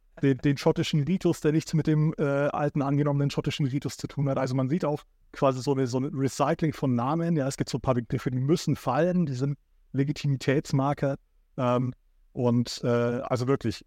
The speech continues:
gründet ein Ding nach dem anderen. Äh, oft ist es so bei diesen Winkellogengründungen, dass nach einer Weile die Leute, die da gutgläubig dann Mitglied werden,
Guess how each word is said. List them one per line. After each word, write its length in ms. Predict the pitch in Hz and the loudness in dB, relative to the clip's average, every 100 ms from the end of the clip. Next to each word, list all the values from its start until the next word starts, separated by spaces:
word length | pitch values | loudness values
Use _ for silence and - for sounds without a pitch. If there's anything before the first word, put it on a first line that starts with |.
| 139 | -8
gründet 420 | 135 165 160 - | 2 4 4 0
ein 280 | 135 160 143 | 2 2 2
Ding 220 | 143 160 | 0 2
nach 160 | 147 | 0
dem 100 | - | 0
anderen. 600 | 117 135 170 165 170 175 175 _ _ _ - | -2 0 0 2 2 2 -2 _ _ _ -4
Äh, 480 | 135 131 135 135 139 - _ | 0 0 2 0 -2 -8 _
oft 240 | - 147 143 | -8 -2 -2
ist 100 | 135 | -2
es 160 | - | 0
so 120 | 139 | 0
bei 140 | 139 135 | 2 0
diesen 240 | 135 135 | 0 -2
Winkellogengründungen, 840 | 131 - 131 127 135 131 131 135 127 | -4 0 0 2 0 0 0 0 0
dass 160 | 147 | -2
nach 160 | 139 - | -4 0
einer 120 | 123 | 0
Weile 340 | 110 131 143 123 | 2 2 2 0
die 380 | 135 135 135 | -2 0 0
Leute, 400 | 131 120 127 135 | 0 2 2 0
die 60 | 127 | 0
da 140 | 120 | 0
gutgläubig 680 | 110 160 185 - 139 123 120 | 0 -2 -4 2 4 4 2
dann 140 | - 123 | 2 2
Mitglied 360 | 160 - 131 | 0 0 0
werden, 360 | 117 120 123 156 | 2 2 2 -2